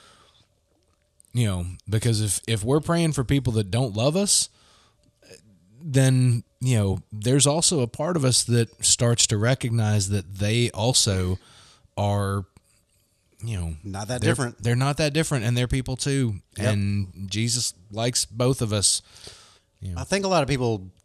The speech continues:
Speaker 2: don't catch that as far as, like, the everybody's enemies being basically us. They just believe something maybe completely different, maybe slightly different. Maybe they like Auburn and not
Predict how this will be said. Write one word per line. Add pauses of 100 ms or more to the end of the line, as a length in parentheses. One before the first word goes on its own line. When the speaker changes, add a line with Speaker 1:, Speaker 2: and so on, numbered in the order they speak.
Speaker 2:
don't (220)
catch
that
as
far
as,
like,
the (1800)
everybody's
enemies
being
basically
us.
They
just
believe (420)
something
maybe
completely
different,
maybe
slightly
different. (640)
Maybe
they
like
Auburn (160)
and
not